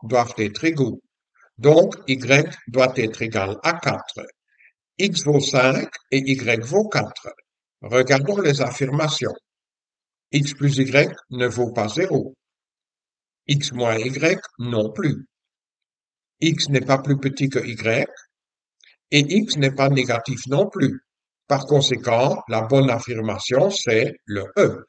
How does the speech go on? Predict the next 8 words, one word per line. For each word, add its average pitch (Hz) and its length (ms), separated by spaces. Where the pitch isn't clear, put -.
Aucune 143 540
des 117 120
relations 113 540
précédentes 113 760
n'est 139 140
vérifiée. 143 600
La 127 160
réponse 151 560